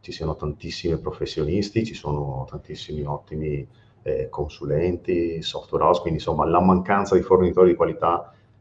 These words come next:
è una criticità che sta, eh, per quanto a volte incontri, diciamo, aziende che ti chiedono un, un supporto e ti chiedono di, di, di, a noi capita spesso magari di subentrare su certi progetti,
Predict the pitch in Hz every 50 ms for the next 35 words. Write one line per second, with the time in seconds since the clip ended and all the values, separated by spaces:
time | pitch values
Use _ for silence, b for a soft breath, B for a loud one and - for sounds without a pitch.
0 | _ _ - 85 82 82 82 - - - - - - - - - - 71 71 71
1 | - - 76 - - 76 76 76 73 67 - - - - - - - - _ _
2 | - - - - 92 85 92 101 - - 95 80 - - - - _ _ _ _
3 | - 76 71 76 80 80 80 78 - 73 71 - - 78 78 76 76 71 - -
4 | 67 64 - - 73 69 71 69 65 69 69 69 - - 85 78 78 78 78 -
5 | - 78 - - - - - - - 92 92 90 85 - 76 73 69 64 - _
6 | _ - 64 - - - 73 73 - b b b b b b - 87 80 - -
7 | 90 - - - - 82 85 87 87 87 - - 76 73 73 69 73 - - -
8 | - - 82 78 78 78 76 73 73 76 73 71 71 - 73 65 - _ - -
9 | - - 69 64 - - _ - - 73 73 - - - - - - - - -
10 | - - - 73 76 78 78 76 - - - 71 78 76 - 82 80 80 82 82
11 | - - - - 85 78 - - - - 85 87 82 82 - - - - 92 95